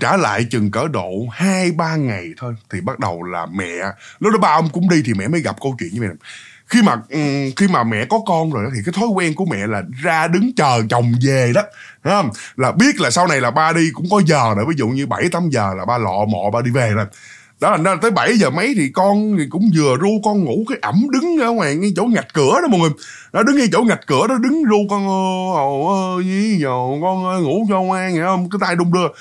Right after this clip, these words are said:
Mà đứng vừa ngóng, ờ, vừa ngóng chồng về. Đó, vừa ru vừa ngóng chồng về, cái ba về, ba ôm, hung con, hung vợ, rồi hai chồng vô, rồi cho con ngủ ăn cơm chứ vui vẻ vậy đó, hiểu không? Thì lần này cũng vậy.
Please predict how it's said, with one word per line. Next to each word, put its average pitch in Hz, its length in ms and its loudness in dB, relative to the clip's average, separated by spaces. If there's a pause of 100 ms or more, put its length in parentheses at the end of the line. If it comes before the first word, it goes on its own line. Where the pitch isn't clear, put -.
(240)
Mà 110 100 -2
đứng 220 240 4 (140)
vừa 120 320 4
ngóng, 196 300 0
ờ, 143 240 0 (340)
vừa 117 160 2
ngóng 208 200 2
chồng 135 240 2
về. 139 320 4 (320)
Đó, 147 280 2
vừa 135 180 4
ru 170 340 2
vừa 117 120 2
ngóng 220 260 0
chồng 110 220 -2
về, 104 200 0
cái 196 100 -2
ba 160 300 0
về, 95 260 -2
ba 156 100 -2
ôm, 175 500 2 (260)
hung 185 380 4
con, 180 320 2
hung 180 260 2
vợ, 107 280 -2
rồi 101 160 -2
hai 156 260 -2
chồng 104 300 0
vô, 165 320 0
rồi 135 160 0
cho 165 120 0
con 175 300 0
ngủ 127 200 0
ăn 202 160 0
cơm 220 300 2
chứ 240 60 2 (120)
vui 220 180 2
vẻ 123 120 0
vậy 262 120 0
đó, 254 80 -4 (280)
hiểu 180 120 0
không? 156 60 -2 (600)
Thì 160 100 2
lần 170 280 4
này 135 220 0
cũng 156 260 -2
vậy. 95 100 -6